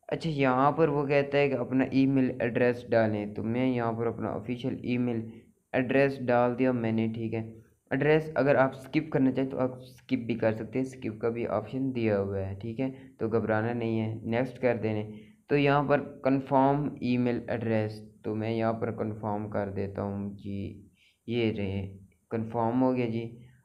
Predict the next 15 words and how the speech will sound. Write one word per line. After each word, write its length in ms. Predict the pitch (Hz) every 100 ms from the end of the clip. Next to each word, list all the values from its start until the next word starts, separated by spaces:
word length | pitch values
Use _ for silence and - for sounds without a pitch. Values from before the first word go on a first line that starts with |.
| _ -
Apply 460 | 131 131 123 113
setting, 480 | 113 117 113 113 113
ठीक 240 | 113 117 117
है, 180 | 110 110 - - _
तो 80 | 127
यहाँ 320 | 131 127 139 151
पर 100 | 151
step 420 | 131 - 143 143 143
theory 200 | 151 143
हमारे 260 | 131 117 113
पास 220 | 113 113
आता 200 | 117 113
है 200 | 107 104
done 200 | 117 113 107
का, 160 | 95